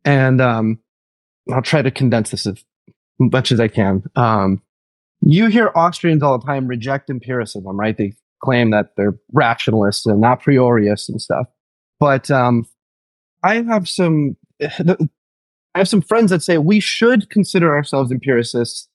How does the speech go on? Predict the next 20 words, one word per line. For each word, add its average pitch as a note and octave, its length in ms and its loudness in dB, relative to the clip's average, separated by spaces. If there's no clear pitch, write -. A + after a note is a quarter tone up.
as D3+ 160 2
objectivists A#2+ 800 -2
because, D3 220 2
as D3+ 200 2
Rand E3 380 2
posited, C#3 580 0
this F3 220 2
is F#3 100 2
a D#3 80 2
false D#3 380 -2
dichotomy. A#2+ 840 -2
You D3 200 -2
can F#3+ 280 2
clearly, F#3 760 0
obviously, F#3 760 0
do A#3 160 4
both A#3 340 2
deduction F#3 480 0
and F3+ 180 2
induction. C3+ 640 -2